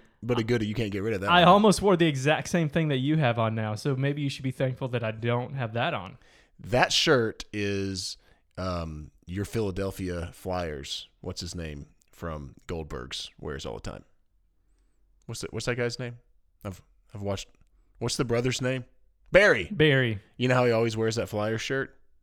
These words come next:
Speaker 1: That's, this is, that's what this is.
Speaker 2: Actually,
Speaker 1: Not
Speaker 2: I have another
Speaker 1: really.
Speaker 2: one that I wear more
Speaker 1: It's
Speaker 2: than
Speaker 1: not
Speaker 2: this.
Speaker 1: really.
Speaker 2: Yeah, my black one I wear a lot more than this one, I feel like.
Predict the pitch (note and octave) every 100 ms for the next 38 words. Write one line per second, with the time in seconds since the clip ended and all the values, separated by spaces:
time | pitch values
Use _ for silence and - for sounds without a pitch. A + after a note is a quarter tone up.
0 | _ - G#2 - - G#2+ - F#2 D#2 F#2+
1 | F2 E2 D2 B1+ A1+ - - B3+ - C#4
2 | G3+ D3 - G3 B3+ A#3+ F#3 E3+ D#3+ C#3+
3 | B2+ B2 B2+ A#2+ C#3 A#2+ A#2+ G2+ F#2 D#2+
4 | E2 G2 - B2 A2+ C3 D#3 C#3+ C#3+ D#3+
5 | E3 C#3 A#2+ A#2 A2 A2 - G#2+ A2 A#2
6 | - B2 A#2 - - -